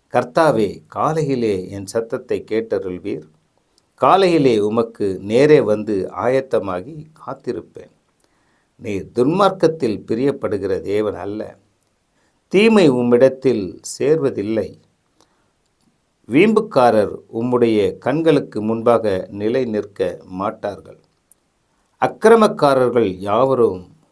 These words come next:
வெறுக்கிறீர். பொய் பேசுகிறவர்களை அழிப்பீர். இரத்தப்பிரியர்களையும் சூதுள்ள மனுஷனையும்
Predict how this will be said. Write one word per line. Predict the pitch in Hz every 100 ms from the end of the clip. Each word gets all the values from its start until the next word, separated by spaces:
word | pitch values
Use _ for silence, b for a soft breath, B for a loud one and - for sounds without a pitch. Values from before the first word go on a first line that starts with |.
| _ _ _ _ -
வெறுக்கிறீர். | 110 151 156 117 95 - - _ _ _ _ _ _ _ _ _ _ _ _
பொய் | 180 220 226
பேசுகிறவர்களை | 208 202 196 175 160 151 139 135 117 -
அழிப்பீர். | - 104 120 123 - 98 - _ _ _ _
இரத்தப்பிரியர்களையும் | 113 135 143 214 208 185 160 156 135 123 117 110 101 -
சூதுள்ள | - 160 208 214 180 151
மனுஷனையும் | 120 117 131 - 123 120 110 104